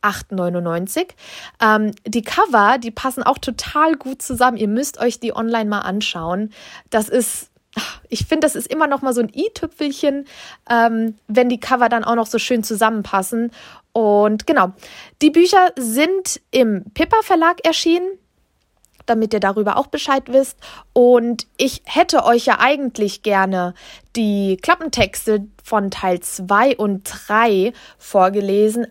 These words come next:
aber die Vergangenheit hat gezeigt, dass jeder, mm, interpretiert Spoilern ja ein bisschen anders und ich möchte euch auf gar keinen Fall dieses Lesevergnügen nehmen. Deshalb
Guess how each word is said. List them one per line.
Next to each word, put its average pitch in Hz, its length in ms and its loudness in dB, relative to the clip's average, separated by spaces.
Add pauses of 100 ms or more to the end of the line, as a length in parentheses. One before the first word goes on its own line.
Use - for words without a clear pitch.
(340)
aber 339 380 2
die 277 80 -4
Vergangenheit 285 560 -2
hat - 160 -8
gezeigt, 247 480 -2
dass 226 200 -2 (880)
jeder, 302 760 2
mm, 294 560 -8
interpretiert 285 1080 -4
Spoilern 269 680 2
ja 240 100 4
ein 226 120 0
bisschen 226 280 -4
anders 311 600 -2
und 247 340 -2
ich 247 140 -8
möchte 277 340 -2
euch 240 240 -4
auf - 140 -14
gar - 220 -8
keinen 302 360 -4
Fall 285 560 0 (400)
dieses 226 400 -2
Lesevergnügen 214 1120 0
nehmen. 226 520 0
Deshalb 240 400 0